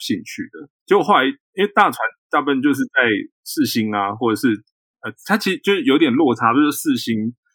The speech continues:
然后以我以前考联考的分数啦，那如果再往上的话，可能就是什么政大啊，或者是更好一点的学校。那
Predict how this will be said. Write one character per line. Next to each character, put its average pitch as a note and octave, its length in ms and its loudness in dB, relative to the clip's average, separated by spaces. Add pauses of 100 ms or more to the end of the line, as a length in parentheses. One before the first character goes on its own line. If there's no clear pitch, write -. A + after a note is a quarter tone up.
(220)
然 A2+ 120 0
后 C3 300 2 (260)
以 C#3+ 140 0
我 D3 180 4
以 A2 40 0
前 G#2+ 180 -2
考 A2 140 -2
联 G#2 180 -2
考 G#2+ 160 -2
的 F#2 80 -8
分 G2 180 -6
数 F2+ 220 -8
啦， - 80 -14 (140)
那 C#3+ 100 0
如 D3 120 4
果 B2 100 2
再 D3 140 4
往 F#2+ 220 0
上 B2 240 0
的 G2+ 60 -4
话， A2 160 0
可 G2+ 100 -8
能 F#2 80 -8
就 A#2 120 0
是 B2 100 0
什 - 320 -6
么 F#2+ 160 -8
政 A2 240 2
大 A#2+ 160 2
啊， F2+ 480 -2
或 A#2 140 0
者 - 20 0
是 G#2 320 -2 (260)
更 C3+ 160 2
好 G2+ 200 -2
一 A2 40 -2
点 G2+ 160 -2
的 E2+ 80 -10
学 F#2 220 -8
校。 F2+ 320 -4
那 B2+ 160 -2